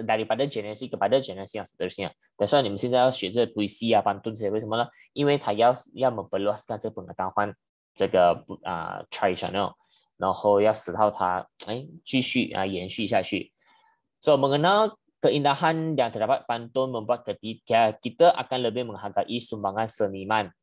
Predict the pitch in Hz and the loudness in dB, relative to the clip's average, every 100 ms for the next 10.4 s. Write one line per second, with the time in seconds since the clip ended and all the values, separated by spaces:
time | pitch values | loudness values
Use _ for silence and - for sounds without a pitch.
0 | _ _ 104 98 98 101 120 123 120 123 | _ _ -2 -2 -4 -6 -2 -2 0 0
1 | 135 135 101 101 - 104 92 104 98 95 | 0 -2 -2 -4 -6 -6 -6 -6 -4 -4
2 | - - 92 92 92 - 98 92 95 85 | -6 -12 -2 -2 -2 -4 -6 -4 -8 -8
3 | - _ 90 87 98 - 120 110 101 90 | -10 _ -14 -12 -12 -6 -6 -4 -4 -4
4 | 98 90 - 101 95 95 101 98 107 104 | -8 -8 -8 -6 -4 -6 -8 -6 -4 -6
5 | 101 92 104 101 101 95 _ - _ _ | -8 -4 -4 -2 -4 -6 _ -20 _ _
6 | - 113 - 113 - 98 92 90 98 - | -8 -6 -6 -6 0 0 0 -4 -6 -6
7 | 107 - 110 107 101 101 95 90 98 - | -6 -4 -4 -2 -2 0 0 0 -4 -12
8 | - 92 - - 73 73 104 101 - - | -12 -10 -10 -14 -12 -6 -2 -2 -4 -6
9 | 127 104 110 92 104 104 90 78 - 92 | -4 -2 0 0 -2 -4 -4 -6 -6 -6
10 | - 95 95 - | -4 -2 -2 -4